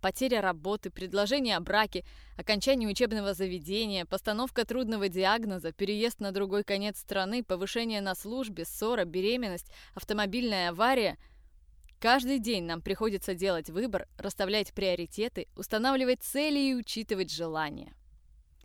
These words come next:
Сделать следующий верный шаг — это хороший совет, но я прониклась им по-настоящему только тогда,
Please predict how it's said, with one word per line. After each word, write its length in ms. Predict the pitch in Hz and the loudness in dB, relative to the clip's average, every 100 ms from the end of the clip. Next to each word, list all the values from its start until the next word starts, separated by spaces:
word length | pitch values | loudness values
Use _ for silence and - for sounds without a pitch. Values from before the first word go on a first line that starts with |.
| - | -14
Сделать 480 | 175 151 208 196 165 | -12 -2 2 2 0
следующий 640 | - 190 196 175 165 - 170 | -2 -2 0 0 -2 -4 -4
верный 480 | 156 185 175 156 | 0 2 2 -2
шаг — 400 | 151 - 202 - - | -6 -4 -6 -6 -8
это 180 | 190 165 | -6 -4
хороший 460 | 185 240 302 277 | 0 2 2 -2
совет, 480 | 269 262 247 240 175 | 0 0 2 0 0
но 160 | 180 190 | -2 -2
я 160 | 214 | 0
прониклась 640 | 226 240 240 285 269 254 - | 0 0 2 2 2 0 -2
им 100 | 254 | -2
по-настоящему 800 | 240 240 - 220 240 254 226 220 | -2 -4 -2 2 2 0 -2 -2
только 320 | 214 214 196 | -2 -2 -4
тогда, 520 | 185 170 147 185 196 | -2 -2 0 0 0